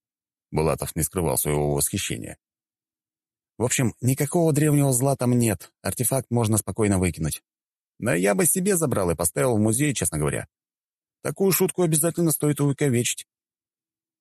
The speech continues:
«А почему как-то тихо стало?» «Ну, мы молчим», — пожал плечами Доппель. «Кстати, забыл уточнить.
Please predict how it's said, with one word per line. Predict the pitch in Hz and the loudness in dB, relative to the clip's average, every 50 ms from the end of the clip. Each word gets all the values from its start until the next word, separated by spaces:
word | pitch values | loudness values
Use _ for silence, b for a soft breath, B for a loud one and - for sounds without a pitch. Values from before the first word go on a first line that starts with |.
| _ | _
«А | - 85 76 | -8 -4 -4
почему | - - - 127 131 113 107 90 | -2 0 0 2 2 2 2 0
как-то | - 90 - - 90 | -2 -4 -4 -4 -4
тихо | - 135 123 - 127 | -2 -2 -2 -2 -2
стало?» | - - 127 120 117 107 _ _ _ _ _ _ _ _ _ _ _ _ _ _ _ _ _ _ _ _ _ _ _ | -2 0 0 0 0 -2 _ _ _ _ _ _ _ _ _ _ _ _ _ _ _ _ _ _ _ _ _ _ _
«Ну, | - 110 113 113 104 98 87 80 _ _ _ _ | -2 0 2 2 2 2 0 -2 _ _ _ _
мы | - 98 98 113 | -4 -2 0 2
молчим», — | 127 135 143 131 - - 120 127 127 117 _ _ _ _ _ | 2 2 2 0 0 0 2 2 0 0 _ _ _ _ _
пожал | _ 82 73 82 71 65 | _ -2 -2 0 -2 -2
плечами | _ 82 78 - 78 71 71 | _ -8 -4 -4 -2 -2 0
Доппель. | 73 80 - _ 58 - _ _ _ _ _ _ _ _ _ _ _ _ _ _ _ _ _ _ _ _ | -2 -2 -4 _ -12 -16 _ _ _ _ _ _ _ _ _ _ _ _ _ _ _ _ _ _ _ _
«Кстати, | - - - 135 117 120 | -8 -4 -4 -2 -2 -2
забыл | 110 120 127 135 139 | -2 0 0 0 0
уточнить. | 135 131 - 127 - - 107 85 - - | 0 0 -2 -4 0 0 -2 -2 -2 -6